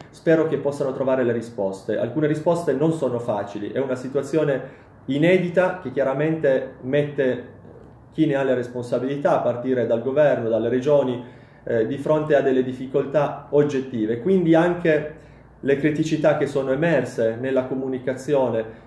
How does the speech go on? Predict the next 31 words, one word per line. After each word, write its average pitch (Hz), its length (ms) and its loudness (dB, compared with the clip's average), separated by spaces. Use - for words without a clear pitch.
in 123 140 -4
qualche 135 300 4
modo 127 480 4
sono 117 420 0
da 110 400 2
giustificare. 117 760 -2
Ecco, 113 160 -2
nell'emergenza 127 720 -2
i 120 80 -4
tempi 120 560 -4
non 135 180 -4
sono 131 300 0
sempre, 123 760 0
eh, 110 260 -6
rispettabili 127 840 -2
come 120 180 -4
facciamo 117 400 -4
in 110 80 -8
tempi 117 560 -4
ordinari. 120 560 -2
Purtroppo 143 880 2
le 120 120 -2
istituzioni 127 540 -4
locali 120 400 0
sono 117 200 -6
venute 123 340 -4
a 113 80 0
conoscere, 135 800 0
eh, 113 500 2
la 127 140 2
bozza 135 760 2